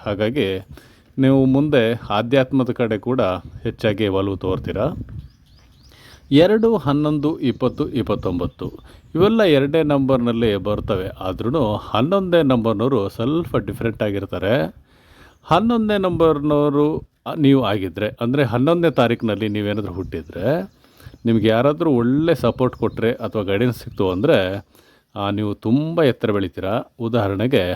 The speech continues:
ಅಮಿತಾಬ್ ಬಚ್ಚನ್ ಅವರ ತಂದೆ ಕೊಟ್ಟ ಸಹಾಯದಿಂದನೇ ಆ ವ್ಯಕ್ತಿ ಇವತ್ತು ಇಂಥ ಉನ್ನತ ಸ್ಥಾನದಲ್ಲಿರೋದು.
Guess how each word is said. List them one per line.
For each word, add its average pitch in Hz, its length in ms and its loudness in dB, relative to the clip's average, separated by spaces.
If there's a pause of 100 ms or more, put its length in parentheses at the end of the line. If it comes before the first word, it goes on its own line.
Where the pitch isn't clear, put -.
(120)
ಅಮಿತಾಬ್ 104 380 -2
ಬಚ್ಚನ್ 87 360 -10 (840)
ಅವರ 131 260 4
ತಂದೆ 147 380 -2
ಕೊಟ್ಟ - 280 -4
ಸಹಾಯದಿಂದನೇ 104 1120 0 (360)
ಆ 104 100 0
ವ್ಯಕ್ತಿ 107 360 0
ಇವತ್ತು 92 460 -4
ಇಂಥ 104 280 -4 (300)
ಉನ್ನತ 117 320 2
ಸ್ಥಾನದಲ್ಲಿರೋದು. 90 1000 -6